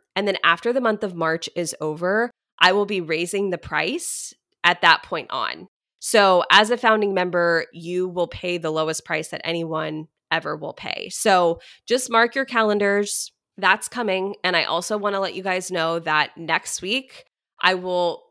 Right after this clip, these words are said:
be back on social media. Like I said, I'm starting to feel like a human again. <laughs> I'm, I'm getting ready for the day now. I, there was a time where I was literally just in my P Js all day because that's truly all I had the energy to be doing,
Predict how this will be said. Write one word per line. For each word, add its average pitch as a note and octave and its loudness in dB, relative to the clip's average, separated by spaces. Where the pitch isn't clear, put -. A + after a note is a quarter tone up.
be G3+ -4
back G3+ 10
on F3 4
social E3+ -2
media. C#3+ -4
Like F3 -2
I F3+ -4
said, F3+ 2
I'm E3 0
starting B3+ 6
to C4+ 2
feel B3 4
like A#3+ 2
a A3+ -2
human G#3+ 0
again. G3+ 6
<laughs> - -8
I'm, G3 0
I'm F#3 2
getting F3 0
ready G#3 2
for G#3+ -2
the G3+ 2
day F#3 6
now. F3+ 6
I, E3+ 4
there F#3 0
was F3 0
a E3+ -4
time F3 0
where E3+ 2
I F3 2
was E3+ -4
literally E3+ -2
just D#3 -6
in F3 -4
my D#3+ 0
P F3+ -8
Js F3 -4
all D#3 -2
day D#3 -4
because D#3+ -12
that's D3+ -6
truly E3+ -6
all D#3+ -2
I D#3 -4
had D#3 -6
the - -8
energy E3 -10
to - -10
be D#3+ -6
doing, F#3+ 0